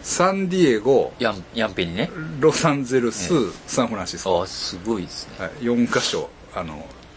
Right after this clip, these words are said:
Speaker 1: すいません。
Speaker 2: ああ、素晴らしいじゃないですか。
Speaker 1: うん。
Speaker 2: しかも九十年代じゃないですか。九十九年代。
Speaker 1: 九十九か二千年やったかな。まあ、行って、ほんで、
Speaker 2: ええ。
Speaker 1: まあ、あれ、有名なさ、サンフランシスコのアメーバレコードってあるやん。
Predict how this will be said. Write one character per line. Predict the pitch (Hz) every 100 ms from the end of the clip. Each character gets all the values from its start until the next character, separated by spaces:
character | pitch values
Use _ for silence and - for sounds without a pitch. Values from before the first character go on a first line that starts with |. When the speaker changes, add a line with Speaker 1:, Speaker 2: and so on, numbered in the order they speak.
| 151
Speaker 1:
す | - -
い |
ま | -
せ | -
ん。 | -
Speaker 2:
あ | 87
あ、 | 67 -
素 | - - - -
晴 | 92
ら | 95
し | -
い |
じ | -
ゃ |
な | -
い |
で | -
す | 131
か。 | 107
Speaker 1:
う |
ん。 | 85 - - - - -
Speaker 2:
し | -
か | 127
も | 95
九 | 151 151
十 | 139 131
年 | 120
代 | 80 -
じ |
ゃ | -
な |
い | -
で |
す | -
か。 | - - - - - - - - - -
九 | 101
十 | -
九 | 262
年 | 269
代。 | 262
Speaker 1:
九 | 226
十 | 247 240 240 214
九 | - 254 233
か | - 190
二 | 175 143
千 | - 175 190 196 180
年 | 151
や | 127 107 -
っ | - - - -
た | - 98
か | 82
な。 | 87 82 80 80 -
ま | 151
あ、 | 139
行 | 185
っ |
て、 | - - - 139 90 - -
ほ |
ん | 185
で、 | 190
Speaker 2:
え |
え。 | 175
Speaker 1:
ま | 175
あ、 | 127
あ |
れ、 | 127 127
有 | 175 262
名 | 247 196
な |
さ、 | - 208
サ | 185
ン | 202
フ | 214
ラ |
ン | 196
シ | 202
ス | -
コ | 87
の | 95
ア |
メ | 156 196
ー |
バ | 220 226
レ |
コ | 247 262
ー |
ド | 107
っ |
て | -
あ | -
る |
や |
ん。 | -